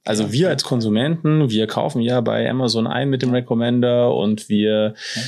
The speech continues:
Speaker 1: also ich meine, ich bin lange nicht mehr auf Facebook, ja, aber LinkedIn nutze ich dafür, ne, du
Speaker 2: Genau,
Speaker 1: auch. Also
Speaker 2: genau.
Speaker 1: da haben wir auch, das
Speaker 2: Ja.
Speaker 1: gehört auch zu Microsoft und so. Also,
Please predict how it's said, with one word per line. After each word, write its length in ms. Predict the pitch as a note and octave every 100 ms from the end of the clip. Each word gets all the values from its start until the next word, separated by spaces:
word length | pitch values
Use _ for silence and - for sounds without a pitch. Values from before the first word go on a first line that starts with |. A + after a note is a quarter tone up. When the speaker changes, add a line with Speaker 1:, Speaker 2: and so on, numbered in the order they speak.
| -
Speaker 1:
also 260 | - F#2 G2+
ich 120 | - -
meine, 100 | -
ich 40 | G#2
bin 60 |
lange 100 | G2+
nicht 100 | C#3
mehr 80 | A#2+
auf 80 | -
Facebook, 460 | C#3 C#3 C3 C3 A#2
ja, 260 | B2 B2+
aber 320 | G2+ G#2 G#2+ G#2
LinkedIn 300 | E3 D3 B2+
nutze 200 | B2+ A#2+
ich 60 |
dafür, 380 | B2 A2 B2+ A#2+
ne, 280 | A2+ G#2+ B2+
du 80 | A2
Speaker 2:
Genau, 120 | B2+
Speaker 1:
auch. 300 | B2 C3+ C3
Also 300 | - A2 A2
Speaker 2:
genau. 80 | A2
Speaker 1:
da 120 | A2+
haben 100 | A2+
wir 100 | A2+
auch, 180 | - B2+
das 120 | A2+ -
Speaker 2:
Ja. 60 |
Speaker 1:
gehört 160 | A#2+ A2+
auch 100 | F#2+
zu 140 | -
Microsoft 520 | B2 - A#2+ - A#2 A2+
und 120 | A2+
so. 240 | - A2+
Also, 300 | G#2+ G2+ G#2+